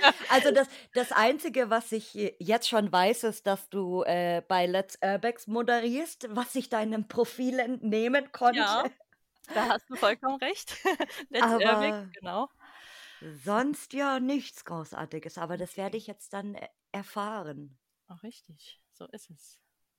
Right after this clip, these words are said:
Speaker 1: Ja, und dann bin ich auch schon jetzt gespannt auf deine Geschichte. Und ich würd sagen, jetzt erzählst du uns doch allen mal,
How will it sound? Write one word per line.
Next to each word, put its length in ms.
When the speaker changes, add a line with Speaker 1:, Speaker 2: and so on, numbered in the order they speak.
Speaker 1:
Ja, 400
und 200
dann 140
bin 160
ich 220
auch 160
schon 200
jetzt 280
gespannt 680
auf 220
deine 480
Geschichte. 800
Und 240
ich 160
würd 180
sagen, 380
jetzt 220
erzählst 560
du 80
uns 320
doch 240
allen 360
mal, 400